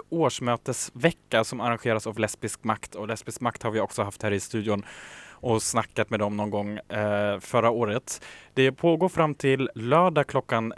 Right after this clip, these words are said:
tre och där finns en hel, eh, del program som man kan kolla in. Så lättast att gå in på lesbiskmakt punkt nu, endast för medlemmar, så att man, jag vet inte hur de hanterar det med att det är en å-, årsmötesvecka om man ändå kanske nu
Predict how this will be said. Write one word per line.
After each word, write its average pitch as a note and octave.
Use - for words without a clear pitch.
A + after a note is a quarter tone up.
tre B2+
och -
där B2+
finns C3+
en C3
hel, C3
eh, A2+
del G#2+
program A2
som G#2+
man G#2
kan G#2
kolla G#2
in. A2+
Så -
lättast B2+
att -
gå C3+
in B2
på C3
lesbiskmakt B2
punkt B2+
nu, C3
endast B2+
för B2+
medlemmar, B2+
så A#2+
att -
man, A#2+
jag C3
vet D3
inte D3+
hur C#3
de C3
hanterar C3
det A2+
med A2
att G#2
det A#2
är A2
en G#2+
å-, C3
årsmötesvecka A#2+
om A2
man G#2+
ändå A2+
kanske G#2+
nu G#2